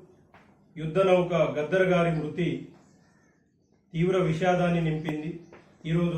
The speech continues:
రాష్ట్ర వ్యాప్తంగా. గద్దరన్న మృతి పట్ల మేము భారతీయ జనతా పార్టీ నుంచి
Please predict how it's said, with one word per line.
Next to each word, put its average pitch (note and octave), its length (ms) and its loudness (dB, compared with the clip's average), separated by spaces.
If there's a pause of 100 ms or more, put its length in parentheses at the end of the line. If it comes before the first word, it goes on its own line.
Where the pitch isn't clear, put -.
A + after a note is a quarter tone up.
రాష్ట్ర D#3+ 300 -2
వ్యాప్తంగా. D#3 440 -4 (1700)
గద్దరన్న F#3+ 460 2 (100)
మృతి D#3+ 300 0
పట్ల E3 200 -4 (2250)
మేము E3+ 220 2 (800)
భారతీయ F3 380 -2 (100)
జనతా D3+ 280 -4 (120)
పార్టీ D3 280 -4
నుంచి C3+ 200 -8